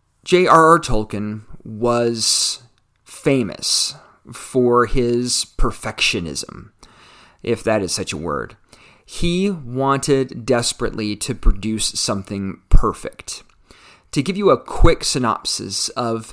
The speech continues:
how Lord of the Rings was incepted, uh, it goes back to the fact that Lord of the, uh, J R R Tolkien was, for all intents and purposes,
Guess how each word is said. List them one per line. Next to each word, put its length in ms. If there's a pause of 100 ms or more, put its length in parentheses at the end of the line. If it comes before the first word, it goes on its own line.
how 300
Lord 380
of 40
the 60
Rings 400
was 200
incepted, 720 (680)
uh, 220
it 100
goes 220
back 240
to 60
the 80
fact 500
that 260
Lord 240
of 80
the, 160
uh, 260
J 200
R 140
R 60
Tolkien 600
was, 600
for 180
all 80
intents 300
and 100
purposes, 720